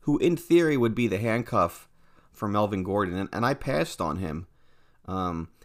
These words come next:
and that's because last year I, I played the, the Gordon Eckler tandem, and when Gordon went down and Eckler had the opportunity, he, he just,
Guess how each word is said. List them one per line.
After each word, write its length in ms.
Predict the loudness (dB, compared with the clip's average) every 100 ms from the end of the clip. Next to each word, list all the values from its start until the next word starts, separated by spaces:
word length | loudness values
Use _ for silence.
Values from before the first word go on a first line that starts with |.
| _
and 120 | -4 -2
that's 180 | -2
because 400 | -4 -4 0 0
last 400 | 2 2 2 0
year 280 | -2 2 2
I, 120 | 0 -2
I 140 | -4
played 500 | -4 -2 0 0 0
the, 180 | -2 -4
the 120 | -4
Gordon 360 | -6 -2 -2 -2
Eckler 600 | -2 -4 -2 -2 -2 -2 -8 _ _ _ _ _ _ _ _ -6
tandem, 540 | 0 0 0 -2 -4 -4
and 560 | -4 -2 -2 -4 -8 -12 -10
when 300 | -2 -2 -2
Gordon 320 | 0 0 2
went 200 | 0 0
down 380 | 0 2 0 0
and 100 | -2
Eckler 320 | -4 -2 -2
had 120 | -2
the 120 | 0
opportunity, 720 | 0 -2 -6 -4 -4 -4 -6 -8
he, 180 | -12 -18
he 180 | -10 -8
just, 320 | -6 -8 -8